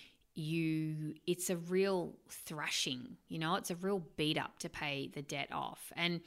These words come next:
I mean it in the literal sense, but also in how we treat ourselves and talk to ourselves in our mind.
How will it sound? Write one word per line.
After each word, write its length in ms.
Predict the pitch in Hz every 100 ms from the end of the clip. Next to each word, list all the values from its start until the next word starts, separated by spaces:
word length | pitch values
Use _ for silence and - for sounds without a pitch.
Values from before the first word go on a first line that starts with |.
| - - - - - _ _ -
I 80 | 196
mean 240 | 190 202
it 120 | 214
in 160 | 190 180
the 80 | 170
literal 440 | 165 180 - 208
sense, 460 | 202 202 226 247 -
but 200 | 185 -
also 800 | 180 175 170 - 160 160 160 156 156 - _ _ _ _
in 320 | 170 170 165
how 340 | 160 - 156 151
we 140 | 147
treat 300 | 139 151 151
ourselves 440 | 151 - 147 147
and 120 | 139 139
talk 300 | - 143 -
to 120 | 170
ourselves 580 | 160 156 156 185 226 -
in 140 | 165
our 120 | 156
mind. 640 | 147 135 131 147 220 294